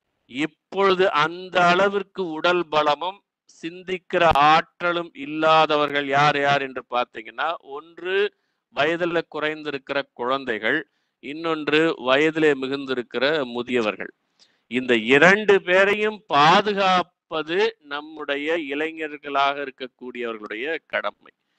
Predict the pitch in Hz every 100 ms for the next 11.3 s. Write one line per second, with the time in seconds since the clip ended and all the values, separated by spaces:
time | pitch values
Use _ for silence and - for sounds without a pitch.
0 | _ - 120 - 135 135 131 117 139 180
1 | 196 185 180 175 165 156 165 185 196 180
2 | 151 135 156 180 _ _ _ _ 127 139
3 | 139 - 151 165 196 175 160 151 135 135
4 | 143 165 - 135 139 131 - 135 143 143
5 | 131 127 123 156 170 - _ 117 127 143
6 | 143 147 147 143 160 208 - _ _ _
7 | _ _ _ _ _ 131 123 113 113 113
8 | 110 98 95 85 - _ _ _ _ _
9 | _ _ _ _ 110 147 185 160 - 117
10 | 120 135 156 180 - 160 139 135 131 -
11 | 139 165